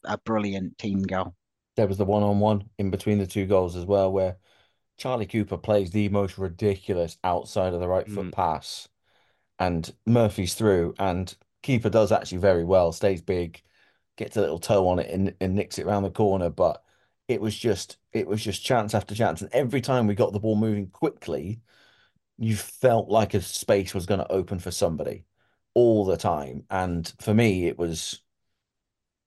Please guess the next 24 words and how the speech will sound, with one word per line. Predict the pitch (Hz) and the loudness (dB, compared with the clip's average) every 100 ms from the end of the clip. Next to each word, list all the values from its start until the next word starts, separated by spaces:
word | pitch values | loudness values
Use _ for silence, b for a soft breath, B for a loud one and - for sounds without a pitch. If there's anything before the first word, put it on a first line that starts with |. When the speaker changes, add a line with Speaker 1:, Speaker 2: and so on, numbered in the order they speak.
| _ _ | _ _
Speaker 2:
it | 131 | -8
was | 117 | -8
pretty | - - 156 | -6 -2 2
much | 113 - | 2 0
a | - | -4
perfect | 107 92 - - | -2 0 -2 -4
first | 90 82 | -4 -2
half | 80 - | -6 -8
performance, | - - - - - - _ _ _ _ - | -12 -12 -12 -14 -20 -20 _ _ _ _ -6
aside | 110 - 139 127 110 | -4 0 2 2 2
from | 113 110 113 | 4 6 6
maybe, | 110 107 101 95 92 _ _ _ - | 6 4 2 -2 -4 _ _ _ -8
maybe | 117 120 110 104 95 | -2 2 2 0 0
getting | 107 101 98 | 0 2 -2
the | 87 | -2
third | 110 101 | 0 0
and | 95 87 | 0 -6
fourth | 95 85 - | -6 -6 0
goal | 90 85 90 | 2 2 -2
that | - | -2
we | 110 92 - - | -4 -6 -12 -8
deserved | 110 95 101 92 87 85 | -4 2 4 4 2 0
and | 92 | -2
had | 90 | -2